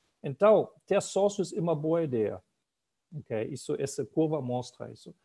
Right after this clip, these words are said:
Então, você, você não, você, você deveria manter as, tipo, cinquenta, sessenta, setenta por cento da empresa, se você puder, né? Se, mas ter sócio minoritário é bom,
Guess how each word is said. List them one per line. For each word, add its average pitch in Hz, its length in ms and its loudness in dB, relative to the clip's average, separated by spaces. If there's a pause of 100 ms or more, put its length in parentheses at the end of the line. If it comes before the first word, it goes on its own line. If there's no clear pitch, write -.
(360)
Então, 147 300 8
você, 156 260 6
você 143 360 2
não, 170 260 6
você, 143 240 0
você 143 300 0
deveria 131 400 6
manter 143 420 4
as, 135 240 6
tipo, 127 400 -8 (320)
cinquenta, 135 600 -6
sessenta, 131 500 -6
setenta 120 400 -6
por 123 140 -10
cento 127 260 -6
da 139 140 -10
empresa, 147 320 -4
se - 80 -6
você 107 260 -6
puder, 139 420 -2
né? 107 120 -6
Se, - 260 -12 (580)
mas 160 400 2 (140)
ter 196 160 4
sócio 196 720 2
minoritário 156 720 0
é 180 60 -2
bom, 139 400 2